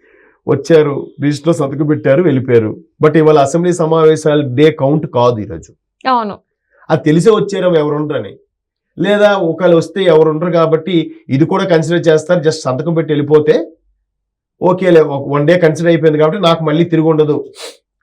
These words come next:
Speaker 1: నా అసెంబ్లీ అనర్హత వేటుకి ఏ ఇబ్బంది ఉండదు అనుకొని బహుశా న్యా-, న్యాయ నిపుణుల సలహా అడుగుతారు కదా,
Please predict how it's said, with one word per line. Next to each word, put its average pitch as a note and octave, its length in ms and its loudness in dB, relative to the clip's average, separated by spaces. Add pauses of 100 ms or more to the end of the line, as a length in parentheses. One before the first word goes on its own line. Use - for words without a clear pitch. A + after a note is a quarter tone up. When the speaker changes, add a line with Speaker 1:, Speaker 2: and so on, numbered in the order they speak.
Speaker 1:
నా C#3+ 80 0 (560)
అసెంబ్లీ D3+ 600 2
అనర్హత B2+ 560 0
వేటుకి D#3 300 2
ఏ D3 120 0
ఇబ్బంది D3 300 -2
ఉండదు C3 440 -6 (1400)
అనుకొని E3 600 -2
బహుశా C3+ 320 0
న్యా-, C3 240 -2
న్యాయ A#2+ 260 -2
నిపుణుల F3 260 -4
సలహా F#3 280 -2
అడుగుతారు E3+ 400 0
కదా, G2+ 260 -4